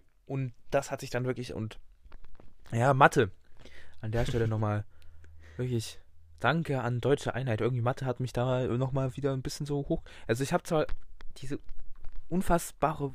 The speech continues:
Speaker 1: innere Wut in mir getragen,
Speaker 2: Mhm.
Speaker 1: diese Trauer nach außen getragen, ähm,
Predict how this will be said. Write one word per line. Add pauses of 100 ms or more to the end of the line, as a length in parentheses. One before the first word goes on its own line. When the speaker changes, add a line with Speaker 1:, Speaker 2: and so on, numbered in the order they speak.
Speaker 1:
innere
Wut
in
mir
getragen, (140)
Speaker 2:
Mhm. (280)
Speaker 1:
diese
Trauer
nach
außen
getragen, (480)
ähm,